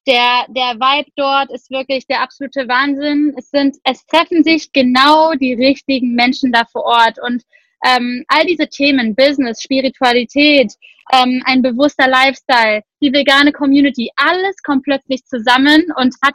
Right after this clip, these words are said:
endlich mal einen Punkt, wo man sich austauschen kann, wo man neue Inspirationen sammeln kann, wo man eben Spiritualität auch wirklich nach außen lassen kann und einfach mal in die Connection mit anderen gehen kann. Ich meine, wie oft ist es, dass Leute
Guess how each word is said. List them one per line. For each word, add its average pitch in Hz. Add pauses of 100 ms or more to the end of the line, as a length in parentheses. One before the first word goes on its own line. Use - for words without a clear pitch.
endlich 320
mal 277
einen 247
Punkt, 320 (240)
wo 320
man 339
sich 311
austauschen 277
kann, 262
wo 285
man 294
neue 311
Inspirationen 294
sammeln 262
kann, 262 (200)
wo 277
man 330
eben 285
Spiritualität 311
auch 247
wirklich 302
nach 240
außen 311
lassen 254
kann 294
und 269
einfach 262
mal 269 (220)
in 302
die 311
Connection 285
mit 247
anderen 254 (200)
gehen 254
kann. 247
Ich 254
meine, 294 (200)
wie 294
oft 311
ist 302
es, 320
dass 269
Leute 311